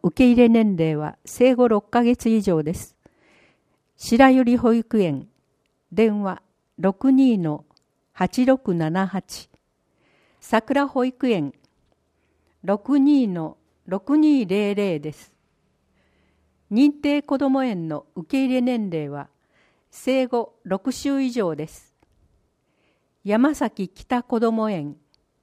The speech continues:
電話六二の零七三二。お日様こども園、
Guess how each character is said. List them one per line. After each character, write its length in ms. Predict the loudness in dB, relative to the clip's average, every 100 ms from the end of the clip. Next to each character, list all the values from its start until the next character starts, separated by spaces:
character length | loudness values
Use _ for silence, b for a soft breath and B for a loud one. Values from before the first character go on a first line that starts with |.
| _ _ _ _ _ _ _ _ _ _
電 320 | -4 -2 -4
話 160 | -6 -10 _ _ _ _ _ -8
六 380 | -6 -6 -2 2
二 280 | 2 0
の 240 | -4 -8 -12 _ _ -6
零 300 | -2 -2 -2
七 300 | -4 -4 -8
三 380 | -6 -6 -4 -4
二。 300 | -4 -6 -12 _ _ _ _ _ _ _ _ _ _ _ _ 0
お 120 | 0
日 100 | -2
様 360 | -4 0 0
こ 160 | 0 0
ど 120 | 2
も 180 | 0 0
園、 240 | -4 -8